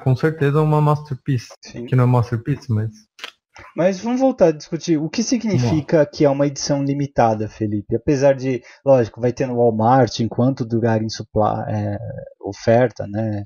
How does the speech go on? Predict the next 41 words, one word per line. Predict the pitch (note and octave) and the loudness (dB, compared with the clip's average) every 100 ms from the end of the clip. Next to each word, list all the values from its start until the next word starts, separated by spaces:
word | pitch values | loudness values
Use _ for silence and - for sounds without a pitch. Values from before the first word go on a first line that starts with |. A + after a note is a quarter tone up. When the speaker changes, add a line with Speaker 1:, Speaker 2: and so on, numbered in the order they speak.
| _ _ | _ _
Speaker 2:
estoques | - - A#2 C3 - A2 G#2 G2+ | -12 0 4 4 2 -4 -6 -2
e | A2 G#2+ G#2 G2+ | -2 0 0 0
vai | A2 | -2
ter | - | -2
nas | A#2 A2 G2+ | -4 -4 0
lojas | G#2+ G2+ G2+ | 0 0 -2
também | - G2+ G#2 A2+ | -6 -4 -2 -2
e | |
tal. | A2 G#2+ - - - | -4 -6 -6 -18 -10
O | |
que | C#3+ | -4
significa | B3+ A3 G#3 - D#3 | 0 0 0 -2 -4
edição | C#3+ - C#3 | -4 -2 -2
limitada, | C3+ C3+ - A2+ G2 G2+ | 0 -2 0 0 0 -4
cara? | - G2 G2+ _ - - - | -6 -6 -8 _ -20 -16 2
Pra | E3 F3+ | 4 4
mim, | C#3+ F#3 D#3 _ | 2 -4 -6 _
é | B2 | -2
que | A#2 - D3 G#2 | -2 0 0 0
vai | A#2+ D3+ | 0 0
ter | D#3+ | 0
muita | C#3+ F3 F3 | -2 0 0
gente | D#3 D#3+ | 0 -4
comprando | - E3 C#3+ C3 B2 D3 D3 - - | -6 -6 -2 -2 0 -2 -6 -8 -6
e | C3+ | -4
não | C3+ C#3 D3 | 0 2 2
abrindo. | C#3+ A#2 G#2 G2+ - - | 2 -2 -6 -12 -18 -16
Vai | A2+ | -8
ter | A#2 | -8
muita | A2+ E3+ D#3+ | -6 -4 -4
gente | A#2 C#3 C3 | -4 -6 -6
guardando | B2 C3+ B2+ A2+ A#2 C3 | 2 2 2 0 -2 -2
isso | B2 - | -8 -2
aí | A2+ G#2+ A2+ | 0 0 -4
pra | - A#2 | -4 -6
especular | - B2 - A2+ G#2+ A2 | -4 -6 -4 -2 0 0
e | |
pra | A2+ A#2 | 0 -4
vender | A2 A2+ A2 | -4 -4 -4
mais | A#2 A#2+ | -4 -8
tarde. | - G#2+ G2+ G2 - | -6 -6 -6 -8 -16